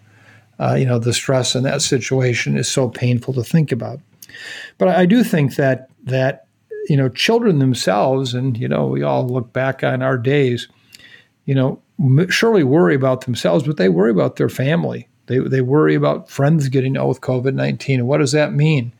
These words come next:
You know, "Mom, you know, I just found out that Sue, my best friend, uh, is,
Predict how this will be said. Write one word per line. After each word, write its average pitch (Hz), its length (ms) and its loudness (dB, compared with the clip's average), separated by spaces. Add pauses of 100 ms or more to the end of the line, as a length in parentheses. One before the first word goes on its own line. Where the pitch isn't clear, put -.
(340)
You 143 140 -2
know, 135 180 2
"Mom, 139 500 0 (320)
you 131 140 -2
know, 139 240 2
I 139 220 0
just 135 240 -2
found 135 320 2
out 131 320 -2
that 139 160 -2
Sue, 151 480 0 (240)
my 127 140 -4
best 131 260 -4
friend, 147 440 0 (420)
uh, 135 360 -2
is, 139 540 0